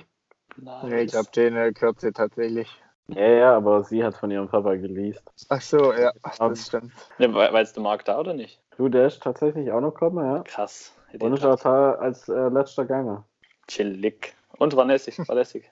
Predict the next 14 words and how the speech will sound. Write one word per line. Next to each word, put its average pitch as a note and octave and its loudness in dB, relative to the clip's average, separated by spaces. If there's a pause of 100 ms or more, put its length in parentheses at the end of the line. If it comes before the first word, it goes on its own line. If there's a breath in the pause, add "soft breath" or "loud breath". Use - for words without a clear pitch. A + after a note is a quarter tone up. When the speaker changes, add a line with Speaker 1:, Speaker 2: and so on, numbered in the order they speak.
(120)
Speaker 3:
Das A#2 -10
war G#2 2
richtig A2+ -6
lässig. G2+ -2 (280 loud breath)
Speaker 1:
Nice. - -10
Speaker 3:
Nö, D#3+ 6
man C#3 4
hat B2+ 2
Speaker 2:
Richtig D3 -2
Speaker 3:
halt A#2+ 4
einfach B2+ 4 (160)
Speaker 2:
lässig. B2 -2
Speaker 3:
mal A#2+ 0
wieder, B2 0